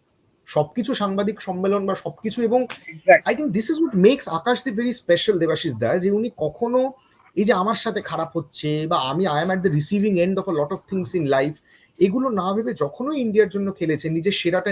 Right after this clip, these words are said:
Speaker 1: নিংড়ে দিয়েছেন। Obviously তারই ইতিহাস আমরা জানতাম না, সেটা আমরা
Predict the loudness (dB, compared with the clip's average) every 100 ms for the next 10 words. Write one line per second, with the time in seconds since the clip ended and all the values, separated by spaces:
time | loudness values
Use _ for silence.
0 | 0 4 4 4 0 -2 -8 -14 _ _
1 | 0 2 2 0 -2 0 0 0 0 0
2 | 0 0 2 0 0 -2 -2 -4 -8 -6
3 | -4 -2 -2